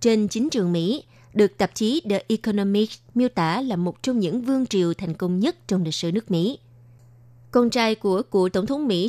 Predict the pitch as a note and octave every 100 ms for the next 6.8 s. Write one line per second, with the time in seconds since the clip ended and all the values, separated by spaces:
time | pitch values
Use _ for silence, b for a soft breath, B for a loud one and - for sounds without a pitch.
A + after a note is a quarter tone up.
0 | A3 G3+ A3 F#3 A3 A#3 - b b -
1 | F3+ A3 A#3 G#3+ F3 D#3+ F#3+ A3 G3+ G3
2 | G3 F#3 F#3 A3 G3 G3 F#3 F3 G#3+ F3+
3 | E3 b b - F#3+ - F#3 E3+ B3+ -
4 | G3 F3 G3 F#3+ b b b b b -
5 | A#3+ A#3 - - G3+ G#3+ G#3+ F#3+ E3+ F#3+
6 | G3 G3+ G#3+ G3+ F#3 G3+ G3+ G3+